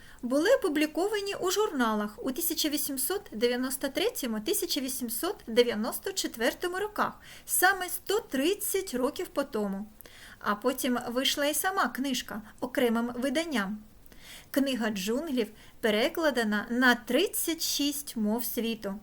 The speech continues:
У неї є продовження, друга книга джунглів, яка була написана слідом за першою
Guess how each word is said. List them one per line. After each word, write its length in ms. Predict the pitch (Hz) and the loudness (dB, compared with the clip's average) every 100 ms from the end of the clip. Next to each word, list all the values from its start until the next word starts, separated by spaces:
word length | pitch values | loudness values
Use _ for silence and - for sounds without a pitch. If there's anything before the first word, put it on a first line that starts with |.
| - - - - - - - | -14 -20 -20 -20 -20 -20 -8
У 120 | 277 254 | 2 4
неї 540 | 233 233 254 302 359 | 4 4 2 2 0
є 260 | - 226 208 | 0 0 2
продовження, 760 | 214 359 370 285 254 302 302 311 - - | 2 0 2 2 2 0 -2 -4 -8 -10
друга 380 | 330 403 349 247 | 4 6 6 4
книга 380 | 247 285 269 320 | 0 -2 -2 -2
джунглів, 500 | 320 359 262 208 220 - - - - | 0 0 0 -2 -6 -10 -20 -16 0
яка 340 | 240 247 269 | 2 4 4
була 240 | 226 233 | 4 2
написана 680 | 214 202 202 427 - 220 208 - | 2 -2 -2 0 0 -4 -6 -8
слідом 460 | - 247 349 466 339 | -4 2 4 4 2
за 120 | 311 | 0
першою 640 | 320 233 220 - 233 220 | 0 -2 -2 -2 -2 -4